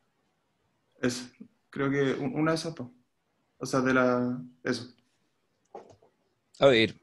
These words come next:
Speaker 2: eh, nosotros no hemos visto todavía mucho detalle de cómo están hechas estas compuertas lógicas.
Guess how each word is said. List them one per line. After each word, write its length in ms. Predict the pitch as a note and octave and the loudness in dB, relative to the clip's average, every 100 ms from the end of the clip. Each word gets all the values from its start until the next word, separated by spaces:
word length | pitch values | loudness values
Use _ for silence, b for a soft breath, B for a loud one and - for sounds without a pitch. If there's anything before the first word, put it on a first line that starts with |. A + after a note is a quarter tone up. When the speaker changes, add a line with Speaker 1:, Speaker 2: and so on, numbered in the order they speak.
| _ | _
Speaker 2:
eh, 360 | B2+ A#2+ A#2 A2 - _ _ _ _ _ _ _ _ _ - | 2 4 4 2 -6 _ _ _ _ _ _ _ _ _ -6
nosotros 420 | C#3 C#3+ D#3 F3 | -2 0 2 4
no 100 | E3+ | 6
hemos 220 | E3+ D#3+ | 6 4
visto 300 | D3+ D#3 F3 | 0 -2 0
todavía 380 | D#3 C#3 C#3 C#3+ | 4 4 6 4
mucho 340 | C#3+ C#3+ - | 4 0 4
detalle 400 | C#3 C3 B2+ B2+ | 6 8 6 8
de 100 | B2+ | 6
cómo 220 | A#2+ C3+ C3+ | 6 2 2
están 240 | - B2+ | 2 4
hechas 260 | C3 C3 A#2 | 4 2 -2
estas 180 | - | -2
compuertas 540 | A2 G#2+ - A2 - G#2+ | -6 -6 -4 -4 -2 -2
lógicas. 460 | G#2 - A2+ C#3 | -2 -4 -6 -8